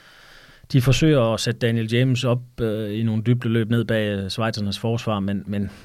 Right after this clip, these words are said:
det bliver ikke rigtig farligt, og, og så, øh, når der kun, øh, står et nul på måltavlen, så, så ved man bare, britiske hold og dødbolde, så er de bare notorisk farlige, og, og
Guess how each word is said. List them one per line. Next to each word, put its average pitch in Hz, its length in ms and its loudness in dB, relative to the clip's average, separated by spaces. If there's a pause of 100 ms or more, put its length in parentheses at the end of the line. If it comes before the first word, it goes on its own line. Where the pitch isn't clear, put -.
det 92 100 -10
bliver 95 120 -4
ikke 104 160 -8
rigtig - 240 -10
farligt, 104 340 -4
og, 90 100 -6 (120)
og - 180 -10
så, 107 340 -2
øh, 101 160 -4 (720)
når 120 120 2
der 120 120 0
kun, 139 240 -2
øh, 113 480 -4
står - 180 -2
et 135 100 0
nul 135 180 2
på 127 120 -4
måltavlen, 127 440 0
så, 123 200 0
så 135 140 2
ved 139 160 2
man 113 180 -2
bare, 120 280 0
britiske 131 340 0
hold 123 140 4
og 110 80 0
dødbolde, 120 460 0
så 117 120 -2
er 117 80 0
de 120 80 0
bare 117 240 -2
notorisk 113 380 -4
farlige, 117 340 0
og, 101 200 -4
og 117 120 -4